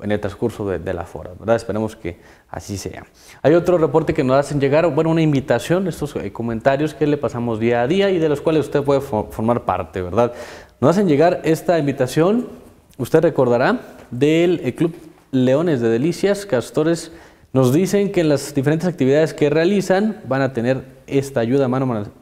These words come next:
a mano, a mano a la Sierra, eh, Tarahumara. Ya va a ser, pues, treinta y ocho años que realizan este evento. Eh, se tiene programado para el primero de febrero.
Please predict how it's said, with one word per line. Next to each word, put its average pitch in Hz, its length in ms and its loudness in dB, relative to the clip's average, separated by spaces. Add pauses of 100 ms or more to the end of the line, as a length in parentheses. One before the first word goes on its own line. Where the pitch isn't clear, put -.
(100)
a 113 60 -6
mano, 143 320 -2 (320)
a 120 80 -8
mano 165 180 0
a 123 40 0
la 104 100 0
Sierra, 120 420 2
eh, 110 80 -4
Tarahumara. 139 800 0 (200)
Ya 127 140 4
va 131 60 4
a 123 60 0
ser, 131 500 2
pues, 113 140 -6
treinta 107 200 0
y 110 80 2
ocho 135 280 0
años 127 520 -4 (100)
que 101 120 -4
realizan 104 440 -4
este 107 360 -2
evento. 131 560 2 (560)
Eh, 120 180 4
se 131 120 0
tiene 202 180 4
programado 185 360 4
para 185 140 4
el 139 60 0
primero 160 260 4
de 175 80 4
febrero. 156 420 2